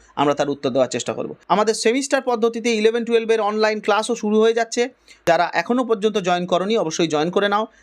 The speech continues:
আমার নিচে দেওয়া যে নাম্বার, সেই নাম্বারে একবার তোমাদের ডিটেলস পাঠাও এবং যোগাযোগ করো। সবাই ভালো থেকো, সুস্থ থেকো, দেখা হচ্ছে আরেকটি ভিডিও নিয়ে।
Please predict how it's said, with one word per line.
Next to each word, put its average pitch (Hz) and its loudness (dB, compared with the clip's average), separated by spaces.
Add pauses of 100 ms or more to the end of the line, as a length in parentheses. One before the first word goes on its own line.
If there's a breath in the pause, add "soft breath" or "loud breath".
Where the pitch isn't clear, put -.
(120)
আমার 156 2
নিচে 180 0
দেওয়া 208 2
যে 170 -4
নাম্বার, 165 2
সেই 180 -4
নাম্বারে 175 0
একবার 147 0 (360 soft breath)
তোমাদের 147 2
ডিটেলস 165 -2
পাঠাও 190 0 (160)
এবং 147 0
যোগাযোগ 170 0
করো। 180 0 (460 loud breath)
সবাই 254 2
ভালো 247 0
থেকো, 247 -4
সুস্থ 247 -4
থেকো, 240 2
দেখা 220 0
হচ্ছে 220 0
আরেকটি 196 -2
ভিডিও 214 0
নিয়ে। 214 0